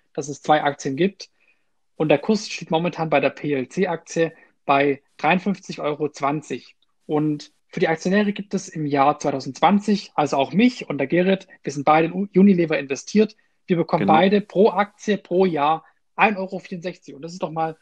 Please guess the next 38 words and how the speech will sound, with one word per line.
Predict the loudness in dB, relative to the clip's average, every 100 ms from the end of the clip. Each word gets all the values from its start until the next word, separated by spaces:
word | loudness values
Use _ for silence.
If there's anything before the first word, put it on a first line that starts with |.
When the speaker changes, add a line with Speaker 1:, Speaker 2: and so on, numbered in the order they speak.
| _
Speaker 1:
sehr | -6 -2 0
ansehnlich, | 0 -2 -6 -8 -8
würde | -12
ich | -12
sagen. | -6 -4 -4 -6 -10 _ _ _ _ _ _
Und | -8 -4
Unilever | -4 -2 0 -2
beschäftigt | -4 -4 -4 -2 -6 -4
im | -4
Moment | -2 0 0 -2 _ _ 2
hundertfünfundfünfzigtausend | 2 2 0 -2 -2 -8 -8 -10 -2 0 0 -4
Mitarbeiter | -2 0 2 0 -2
circa. | -8 -8 -4 -2 -2 -2 _ _ _ _
Und | -2 2
das | 4 2 -2 -20 _
Unternehmen | 2 4 4 4
Unilever | 4 4 2 0
ist | -2
in | -6
der |
Börsenwelt | 0 2 2 -2 -2 -2 -4 _ _ _
wirklich | 2 2 -2
sehr | -4 -4
bekannt | -4 -4 -2 -4 -6 _ _ _ _
und | 2 2
vor | 0
allem | 0 2 2 -2 -10 _
aber | 0 2
auch | 2 2
für | 0
seine | -4 -6
zuverlässigen | -6 -4 -2 -2 -2 -6 -4
Dividendenzahlungen | -4 0 0 0 -2 -2 -6
ist | -8
das | -6
Unternehmen | -4 -2 -2 -2
sehr | -4 -4
bekannt. | -4 -4 -2 -2 -6